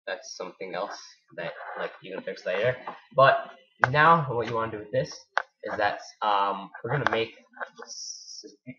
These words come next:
we're gonna make the sphere kinda, like, move upwards. So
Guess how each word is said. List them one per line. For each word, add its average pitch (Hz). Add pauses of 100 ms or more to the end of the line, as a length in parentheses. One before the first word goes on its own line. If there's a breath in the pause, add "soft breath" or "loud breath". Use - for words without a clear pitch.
we're 113
gonna 110
make 107
the -
sphere 104 (460)
kinda, 101
like, 92 (440)
move 101
upwards. -
So 90